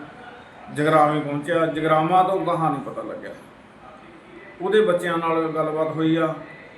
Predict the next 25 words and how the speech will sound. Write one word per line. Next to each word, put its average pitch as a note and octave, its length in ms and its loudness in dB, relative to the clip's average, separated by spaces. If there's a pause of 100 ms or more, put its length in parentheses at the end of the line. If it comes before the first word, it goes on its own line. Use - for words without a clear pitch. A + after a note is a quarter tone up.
(120)
ਉਹ D#3+ 60 -14
ਤੁਹਾਨੂੰ D#3 220 -4
ਵੀਡੀਓ D#3+ 240 -4
ਦਿਖਾਉਂਦੇ F3 280 -2
ਆ। F3 200 -2 (680)
ਉਹਨਾਂ A3 280 2
ਵੱਲੋਂ G3+ 420 -2
ਇੱਕ G3 200 -4
ਲੱਖ F#3 340 0
ਰੁਪਏ F3+ 300 -2
ਦਾ F3+ 140 2
ਇਨਾਮ D#3+ 480 0
ਰੱਖਿਆ D#3 360 -4
ਗਿਆ। D3 300 -2 (680)
ਕੋਈ G3+ 220 0
ਵੀ G3+ 160 -2
ਬੰਦਾ D3+ 540 0 (360)
ਉਹਨਾਂ F3 180 -4
ਦੇ E3+ 140 -6
ਪਿਤਾ D#3 340 -4
ਨੂੰ C#3 300 -6 (840)
ਦੱਸਦਾ C#3 360 -4
ਵੀ C3+ 140 -4
ਕਿੱਥੇ D3+ 360 -4
ਆ D3+ 220 -4